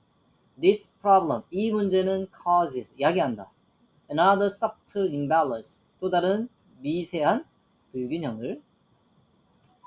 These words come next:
자, which triggers, 자, 그것은 야기한다. 또 다른 불균형을.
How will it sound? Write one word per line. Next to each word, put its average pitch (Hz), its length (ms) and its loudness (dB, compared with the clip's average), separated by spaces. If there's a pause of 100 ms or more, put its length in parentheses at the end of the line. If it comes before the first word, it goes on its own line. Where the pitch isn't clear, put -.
(140)
자, 147 140 -2
which 220 440 2
triggers, 160 720 -4
자, 117 200 -10
그것은 214 540 -2 (560)
야기한다. 170 720 0 (100)
또 247 160 -2
다른 247 300 2
불균형을. 147 760 -6